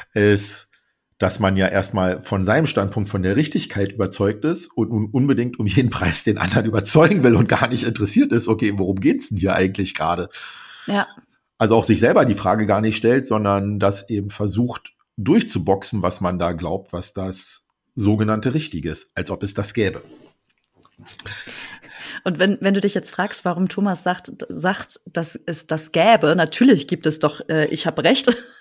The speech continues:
Speaker 2: <laughs> dann stell dir doch mal vor, dass dir eine Person gegenübersteht und ihr beide dürft jetzt aufzeigen, wo rechts ist. Und jetzt könnt ihr beide auf den Standpunkt stehen, ja, ihr habt recht, da ist rechts, aber ihr zeigt beide in unterschiedliche Richtungen.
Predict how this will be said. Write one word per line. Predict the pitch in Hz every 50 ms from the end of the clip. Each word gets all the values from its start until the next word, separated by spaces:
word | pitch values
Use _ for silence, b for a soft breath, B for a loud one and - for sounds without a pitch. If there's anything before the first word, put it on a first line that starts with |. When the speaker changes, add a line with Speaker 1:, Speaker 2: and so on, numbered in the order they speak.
| - -
Speaker 2:
<laughs> | - 294 294 285 - - - 359 - - - - - - -
dann | - 190 190
stell | - 196 202 262
dir | 302 269
doch | 247 214
mal | - 190 175
vor, | - - - 202 254 269
dass | 240 190 -
dir | - 202
eine | 202 190
Person | - - 165 151 165 202 247 233
gegenübersteht | - - 147 135 151 - 220 262 294 262 - - - 285 285 370 480 - B B B B B B B B -
und | 190 190
ihr | 196 -
beide | 175 175 214 285 311 277
dürft | - 214 233 233 - -
jetzt | 202 190 - - -
aufzeigen, | 180 226 247 - - - 214 190 190 190 170
wo | 180
rechts | 175 - 147 147 - - - -
ist. | - - - - - - - _ _ _ _ _ _ _ _ _ _ _ _ _ _ _ _ _ _ _
Und | 165 180
jetzt | 180 - -
könnt | - 196 185
ihr | 196 170
beide | - 175 233 277 285 262
auf | -
den | - 208 185
Standpunkt | - 190 196 220 226 - 214 196 -
stehen, | - - 180 175
ja, | 151 156 170 185
ihr | 214 208 190
habt | 202 - - -
recht, | 165 156 - - - -
da | 170 -
ist | - 185 - -
rechts, | 170 247 302 - - - - - - _
aber | - 170 156 -
ihr | - 180
zeigt | - - 185 175 - -
beide | 165 156 175 196 220
in | 190 180
unterschiedliche | - 170 160 196 190 - - - 196 190 - 202 151
Richtungen. | 160 156 - - - - -